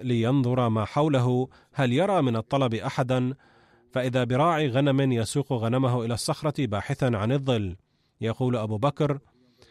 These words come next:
فسألته فقلت له: 'لمن أنت يا غلام؟' قال: 'لرجل من قريش سماه فعرفته.'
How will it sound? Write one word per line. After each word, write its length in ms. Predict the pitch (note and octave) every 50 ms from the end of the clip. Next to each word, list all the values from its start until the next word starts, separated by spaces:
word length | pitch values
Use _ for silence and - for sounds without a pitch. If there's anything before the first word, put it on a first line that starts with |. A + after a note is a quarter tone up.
| _ _ _ _ _
فسألته 840 | - B2 - - B2 C3 E3 F3+ D#3 F3 C#3+ C3 C#3+ C#3+ C#3+ D3+ -
فقلت 420 | - C#3 B2+ - F3+ E3 - -
له: 360 | B2+ A#2+ C3+ C3+ C3+ B2+ B2
'لمن 300 | B2 D#3 F3 F3 D#3+ C3+
أنت 260 | - D3+ E3 E3 -
يا 220 | C#3+ A#2 A2 A2 A2
غلام؟' 580 | A2 G#2+ A#2+ C3+ E3 E3 B2+ G2+ G2 F2 F2+ - _ _ _ _ _ _ _ _ _ _ -
قال: 180 | A#2+ A#2 A#2+ A#2
'لرجل 580 | A2+ A2 A2 G#2+ A#2+ C3+ C3+ C#3 C#3 C#3 C#3
من 180 | C3+ A#2+ A#2 A#2
قريش 560 | - - A2+ A2+ B2+ C3+ C3+ B2+ - - - -
سماه 760 | - - C#3 A#2+ A2+ A2+ C3 C#3 B2+ A#2+ A#2+ A#2 A2 A2 - _ -
فعرفته.' 640 | - A#2+ A2 G2+ G2+ D#3 D3+ - - A#2 F#2+ E2+